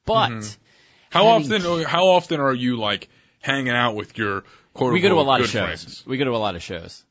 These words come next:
Speaker 2: Okay.
Speaker 1: Um, w-, w-, my best friend, his name is Kirk. He lives in Richmond.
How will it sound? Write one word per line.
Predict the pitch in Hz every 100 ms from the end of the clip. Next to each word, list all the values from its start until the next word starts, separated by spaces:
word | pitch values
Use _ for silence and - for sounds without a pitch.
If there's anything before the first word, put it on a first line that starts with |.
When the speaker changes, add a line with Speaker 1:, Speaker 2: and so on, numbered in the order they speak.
| -
Speaker 2:
Okay. | 240
Speaker 1:
Um, | 98 92 90
w-, | 104 110
w-, | 147 143 110
my | 135 123
best | 127 117
friend, | - 107 95
his | - 101
name | 110
is | 87
Kirk. | - 147 110
He | 196
lives | 196 135
in | 113
Richmond. | 117 - 78